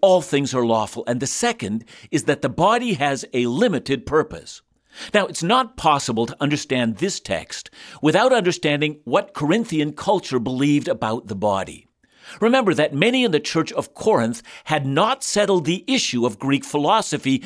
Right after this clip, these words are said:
and they were attracted to it. The Greeks saw what was called dualism between the material and the spiritual world. See, many ancient Greek philosophers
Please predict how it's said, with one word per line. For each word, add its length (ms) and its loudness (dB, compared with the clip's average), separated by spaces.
and 160 0
they 140 0
were 380 2
attracted 600 -4
to 180 -2
it. 160 -14
The 120 2
Greeks 340 -2
saw 460 0
what 240 0
was 200 0
called 460 0
dualism 680 -2
between 380 0
the 80 2
material 800 0
and 120 -6
the 60 -4
spiritual 720 -4
world. 440 -6
See, 120 0
many 240 2
ancient 260 -2
Greek 220 0
philosophers 680 -2